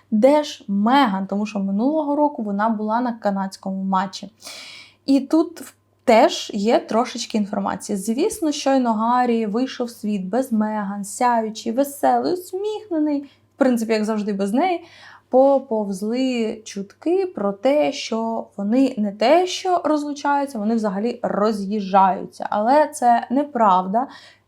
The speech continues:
ну, мені так здається, тому що з'явився інсайдер, який розказав Hello про те, що у Меган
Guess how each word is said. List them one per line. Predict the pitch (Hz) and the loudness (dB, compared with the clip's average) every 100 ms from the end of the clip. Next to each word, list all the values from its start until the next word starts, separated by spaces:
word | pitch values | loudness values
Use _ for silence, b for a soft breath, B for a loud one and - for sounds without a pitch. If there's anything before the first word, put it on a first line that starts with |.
| - | 2
ну, | 302 277 | 6 6
мені | 240 233 208 | 6 6 4
так | 190 | 0
здається, | 185 208 202 202 214 | -2 -4 -4 -6 -8
тому | 240 240 262 | -2 0 0
що | 240 - 233 | -2 -4 -4
з'явився | 208 233 247 294 - | -2 -2 -2 -2 -4
інсайдер, | - 311 370 381 - 208 190 202 208 302 | -2 0 0 -2 2 2 2 0 -2 0
який | 269 233 277 349 | 0 -2 -2 -2
розказав | 247 - 208 190 202 208 - | -2 -4 -6 -2 -2 -2 -2
Hello | 381 240 202 | 0 2 2
про | 226 370 | 4 2
те, | 359 202 208 | 2 -2 -2
що | 208 - 254 214 220 B B B | -6 0 2 2 -2 B B B
у | 302 | 2
Меган | 254 220 202 196 | 6 6 4 -2